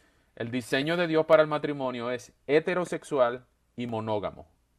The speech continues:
para toda la vida. Repito, el diseño de Dios para el matrimonio es heterosexual, monógamo para toda la vida.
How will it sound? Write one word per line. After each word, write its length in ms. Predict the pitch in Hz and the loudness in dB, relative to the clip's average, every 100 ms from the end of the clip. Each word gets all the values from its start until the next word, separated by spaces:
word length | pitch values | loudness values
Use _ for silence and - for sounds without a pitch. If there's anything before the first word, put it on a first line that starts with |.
| _ _ _ | _ _ _
para 220 | 101 92 | -6 -4
toda 240 | 113 113 92 | -2 -2 -4
la 80 | |
vida. 280 | 82 80 - _ _ _ _ _ _ _ _ _ _ _ _ _ _ | -10 -16 -20 _ _ _ _ _ _ _ _ _ _ _ _ _ _
Repito, 420 | 101 101 117 98 90 | -10 -8 -8 -8 -10
el 80 | |
diseño 480 | 92 - 151 190 202 | -10 -6 -4 -2 -2
de 120 | 180 | -4
Dios 180 | 156 170 | -2 -2
para 140 | 165 156 | 0 0
el 60 | |
matrimonio 520 | 147 135 139 135 127 113 | -2 -8 -8 -8 -8 -10
es 180 | 113 - | -12 -6
heterosexual, 920 | 131 151 170 170 160 - 160 151 160 _ _ _ _ _ _ _ | -4 -4 -4 -6 -8 -6 -2 -2 -2 _ _ _ _ _ _ _
monógamo 840 | 110 120 123 147 175 170 165 160 _ _ _ - | -6 -4 0 0 0 -2 -2 -8 _ _ _ -2
para 260 | 107 101 | 0 0
toda 220 | 107 110 104 | -2 -4 -4
la 80 | |
vida. 300 | 90 78 85 | -6 -10 -18